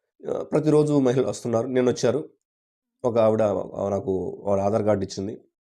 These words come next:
"సార్, నాకు పదిహేను వందలు పడతాయి లేదా చెక్ చేయండి సార్" అని. చెక్ చేయడానికి ఏముంటుందండి? రూల్ ప్రకారం పదిహేను వందలు పడాలి అంటే మినిమం పద్దెనిమిది సంవత్సరాలు, మ్యాక్సిమం యాభై తొమ్మిది. చూస్తే ఆవిడకి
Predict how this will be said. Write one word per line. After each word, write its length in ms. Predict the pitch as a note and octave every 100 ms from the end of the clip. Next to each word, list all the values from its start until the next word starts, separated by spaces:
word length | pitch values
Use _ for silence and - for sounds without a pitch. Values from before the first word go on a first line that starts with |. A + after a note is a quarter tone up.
| _ _ _ _ _ _ _ _ _
"సార్, 280 | - B2 A#2
నాకు 260 | G#2 - G2+
పదిహేను 280 | G#2+ G#2+ A2
వందలు 120 | A2
పడతాయి 320 | G#2 F#2+ G#2
లేదా 100 | G2
చెక్ 260 | F2+ - G#2
చేయండి 140 | F2+
సార్" 160 | F2+ E2+
అని. 140 | - - _ _ _ _ _ _ _ _ _ _ _ _ - G#2
చెక్ 160 | G#2
చేయడానికి 240 | C#3 C#3 C3+
ఏముంటుందండి? 600 | C3+ C3 B2+ B2 B2 B2+ _
రూల్ 220 | A#2+ B2+ C3
ప్రకారం 320 | A#2+ A#2+ B2
పదిహేను 320 | A#2 A#2+ A#2
వందలు 120 | A2+
పడాలి 320 | A2 G#2+ G#2
అంటే 300 | G2+ G#2 D#3 - _ _ _ _ _ _ _ _ _ -
మినిమం 240 | C3 A#2+ C3
పద్దెనిమిది 320 | A2+ G#2+ G#2
సంవత్సరాలు, 520 | G#2+ G2 G#2 G2+ C3+ -
మ్యాక్సిమం 300 | A2+ F#2+ B2+
యాభై 220 | G2+ F#2
తొమ్మిది. 340 | F2 F2 F2+ - _ _ _ _ _ _ _ _ _ _ B2+
చూస్తే 240 | A#2+ C#3
ఆవిడకి 540 | C3 A#2 A2 G2+ A2